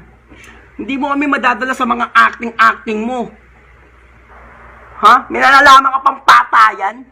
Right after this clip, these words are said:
Patayan, baka puwitan. Hinayupak na to. Akala mo talaga eh, no? Akala mo talaga,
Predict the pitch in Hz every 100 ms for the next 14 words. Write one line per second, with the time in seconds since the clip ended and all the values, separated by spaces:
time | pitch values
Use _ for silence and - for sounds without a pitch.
0 | _ - 247 - 262 262 269 247 285 -
1 | - 311 302 285 247 285 285 233 180 _
2 | _ _ _ _ _ _ _ _ _ -
3 | - - - - 269 277 277 277 269 285
4 | 277 254 240 285 339 240 269 262 269 269
5 | 269 269 269 262 262 370 320 285 302 359
6 | - - _ _ _ _ _ _ _ _
7 | _ _ _ - - - - - - -
8 | - - - - - - - 269 285 302
9 | 302 302 311 240 -